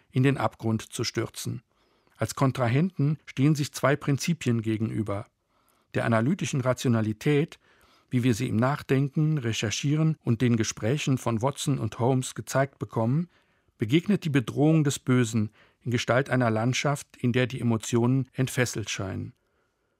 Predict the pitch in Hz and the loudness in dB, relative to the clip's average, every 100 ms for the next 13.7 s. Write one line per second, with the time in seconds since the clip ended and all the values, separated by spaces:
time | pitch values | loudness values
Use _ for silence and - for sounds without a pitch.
0 | _ 113 113 175 208 190 127 131 147 165 | _ 0 4 4 4 4 0 -2 -2 -4
1 | - 151 - 127 - 131 139 - 127 120 | -4 -8 -2 -2 -2 -4 -2 0 0 2
2 | 123 120 - 131 110 101 - - _ - | 0 -2 -4 -2 0 -2 -6 -20 _ -8
3 | 117 - 135 143 - 135 - 107 101 104 | -8 -2 -2 -2 0 0 0 -4 -4 -6
4 | - 101 104 104 104 - _ _ _ _ | -4 -4 -4 -6 -8 -14 _ _ _ _
5 | _ _ 107 - 143 165 185 143 131 120 | _ _ -6 2 4 6 4 2 2 -4
6 | - - - 151 127 123 165 180 131 107 | -2 -2 -2 -2 0 0 0 2 2 -2
7 | 110 117 - 113 160 196 - _ - - | -4 -6 -4 -2 -2 -4 -12 _ -14 -8
8 | 117 165 - 147 143 131 135 135 143 117 | 0 0 0 -2 -2 -2 0 0 2 -2
9 | 107 98 - 113 98 - - _ _ _ | -2 -4 -4 -6 -8 -12 -20 _ _ _
10 | _ - 139 170 - 147 175 185 - - | _ -2 0 0 0 0 2 -2 -6 0
11 | 156 165 151 - 120 - 175 - 156 127 | 0 2 -4 -6 -8 -4 -4 -4 -2 0
12 | 120 - - 143 151 - 135 226 139 117 | -2 -4 -4 -2 -2 -4 -8 -4 -4 -4
13 | - 120 104 101 113 135 | -2 -2 -2 -4 -6 -6